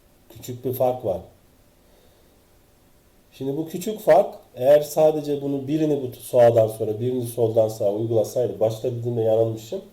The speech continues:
olmazdı. O zaman demek ki başka bir şey yapmış.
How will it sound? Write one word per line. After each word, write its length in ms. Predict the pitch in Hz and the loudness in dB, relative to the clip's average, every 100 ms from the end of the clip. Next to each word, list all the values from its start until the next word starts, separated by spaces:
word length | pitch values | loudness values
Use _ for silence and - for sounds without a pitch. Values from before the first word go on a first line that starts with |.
| _ _ _ _ - | _ _ _ _ -8
olmazdı. 600 | 110 110 113 107 - 85 - - - - - - - - _ _ | -6 2 2 2 -4 -14 -18 -20 -20 -20 -20 -20 -20 -20 _ _
O 40 | |
zaman 220 | 120 180 170 | 4 6 8
demek 220 | 233 247 | 6 4
ki 80 | 143 | 4
başka 320 | 143 - 226 | 4 4 -2
bir 80 | - | -2
şey 240 | - 101 | -4 -2
yapmış. 680 | 92 90 92 - - - | -2 -4 -12 -18 -18 -18